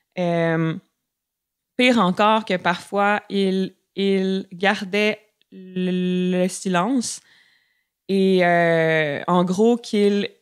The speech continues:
qu'il, qu'il agissait comme si le bégaiement était sa faute. Et maintenant, c'est plutôt qu'il, euh, ben,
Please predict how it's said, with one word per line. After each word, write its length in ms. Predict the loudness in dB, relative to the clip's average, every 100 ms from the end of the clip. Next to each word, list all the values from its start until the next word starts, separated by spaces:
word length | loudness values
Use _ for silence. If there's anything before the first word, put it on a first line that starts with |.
| _
qu'il, 420 | -4 -2 0 -4
qu'il 240 | -4 -2 0
agissait 720 | 0 0 -2 0 0 -2 -8 _
comme 320 | -2 0 2
si 160 | 0 -2
le 100 | -2
bégaiement 360 | -2 0 2 2
était 240 | 0 -2
sa 160 | -4 -6
faute. 360 | -4 -2 -4 -8 -20 -20 _
Et 120 | 0 2
maintenant, 600 | 4 4 4 2 2 0 -8 _ _
c'est 200 | _ -4
plutôt 480 | 0 2 2 2 0
qu'il, 520 | 0 2 2 2 0 -4 -10 _ _ _ -2
euh, 580 | 2 2 2 2 0 -2 _ _ _ _ 0
ben, 140 | 0